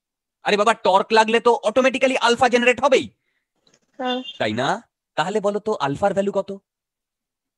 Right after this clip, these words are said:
Speaker 1: ভেবে বলো, আলফার ভ্যালু কত? আমি আই এর ভ্যালু তো লিখে দিয়েছি, আই এর ভ্যালু তো লিখে দিয়েছি। দেখো, তার মানে কি, আর টি ওয়ান মাইনাস টি টু আর আলফার ভ্যালু, এ, আই এর ভ্যালু কত বলো?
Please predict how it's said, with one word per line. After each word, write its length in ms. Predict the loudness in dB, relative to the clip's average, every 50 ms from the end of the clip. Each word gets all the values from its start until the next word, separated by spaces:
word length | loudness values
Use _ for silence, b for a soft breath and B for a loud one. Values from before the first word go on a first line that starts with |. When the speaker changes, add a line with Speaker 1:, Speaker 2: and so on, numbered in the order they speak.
| _ _ _ _ -8
Speaker 1:
ভেবে 200 | -6 -4 -2 0
বলো, 220 | 0 0 -2 -2 -6 _ _ _ _ _ _ _ _ _ _ _ _ _ _ _ _ _ _ _ _ _ _ _ _ _
আলফার 340 | -2 -2 0 0 0 0 0
ভ্যালু 180 | 0 0 0
কত? 240 | -2 -2 -4 -6 -10 -14 _ _ _ _ _ _ _ _ _ _ _ _ _ _ _
আমি 200 | -4 0 2 2
আই 140 | 4 4 4
এর 80 | 4 2
ভ্যালু 160 | 2 0 0
তো 80 | 0
লিখে 200 | -2 -2 -2 -2
দিয়েছি, 300 | -2 -2 -2 -4 -6 -12 -20 _ _ _ _
আই 200 | -4 0 2 2
এর 60 | 2
ভ্যালু 180 | 2 0 0 0
তো 80 | -2
লিখে 180 | -2 -2 -4 -4
দিয়েছি। 320 | -4 -4 -4 -4 -8 -14 -18 _ _ _ _ _ _ _ _ _ _ _ -16 -14
দেখো, 300 | -14 -10 -10 -10 -12 -12 _ _ _
তার 120 | -10 -8 -4
মানে 160 | -4 -4 -4
কি, 180 | -6 -8 -12 -14 _ _ _ _ _ _
আর 520 | -6 -4 -2 0 0 2 2 2 2 0 -2 -6 _ _ _ _ _ _ _ _
টি 160 | -10 -8 -8
ওয়ান 380 | -6 -2 0 0 0 0 -2 -2
মাইনাস 600 | -4 -6 -6 -6 -6 -8 -8 -10 -10 -14 -18 _
টি 180 | -12 -12 -12
টু 380 | -12 _ -14 -12 -10 -10 -10 -12 b b b b
আর 160 | -6 -6 -6 -4
আলফার 420 | -4 -6 -6 -4 -2 -2 0 0
ভ্যালু, 160 | 0 0 0
এ, 200 | -2 -2 -2 -2
আই 220 | 0 0 0 2 2
এর 80 | 0
ভ্যালু 180 | 0 0 -2 -2
কত 160 | -2 -2 -2
বলো? 260 | -2 -2 -2 -2 -4